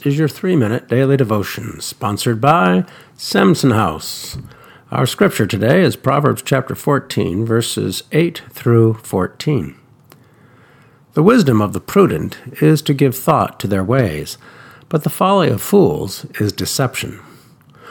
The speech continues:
Fools mock at making amends for sin, but goodwill is found among the upright. Each heart knows its own bitterness,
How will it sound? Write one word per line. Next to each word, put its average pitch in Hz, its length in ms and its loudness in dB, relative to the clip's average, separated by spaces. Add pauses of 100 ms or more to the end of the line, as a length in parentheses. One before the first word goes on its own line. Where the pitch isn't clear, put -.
(120)
Fools 107 520 2
mock 101 520 0
at 101 260 -6
making 95 540 -4
amends 95 500 0
for 92 180 -8
sin, 95 480 0 (680)
but 98 200 -2
goodwill 165 600 4
is - 220 -4
found 135 460 2
among 117 360 2
the 120 140 2
upright. - 580 -8 (1040)
Each 170 320 2
heart 139 500 2
knows 117 360 2
its 135 180 0
own 143 340 4
bitterness, 104 720 -2